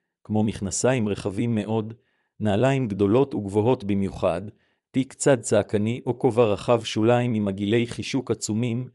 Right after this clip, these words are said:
שקלו להתאים לכך מטריה בגודל קטן יותר, מטריה מתקפלת או פשוט מטריה סולידית יחסית, שלא תיצור עומס כלל האאוטפיט שלכם שכבר עשיר באלמנטים.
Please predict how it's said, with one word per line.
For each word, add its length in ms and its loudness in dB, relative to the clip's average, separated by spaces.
שקלו 400 0
להתאים 420 0
לכך 460 -2
מטריה 400 0
בגודל 440 0
קטן 400 -2
יותר, 440 -4
מטריה 420 0
מתקפלת 720 0
או 180 -2
פשוט 360 -2
מטריה 460 0
סולידית 560 -2
יחסית, 640 -6
שלא 360 2
תיצור 420 2
עומס 320 -2
כלל 340 4
האאוטפיט 520 0
שלכם 500 -2
שכבר 420 0
עשיר 300 -2
באלמנטים. 840 -2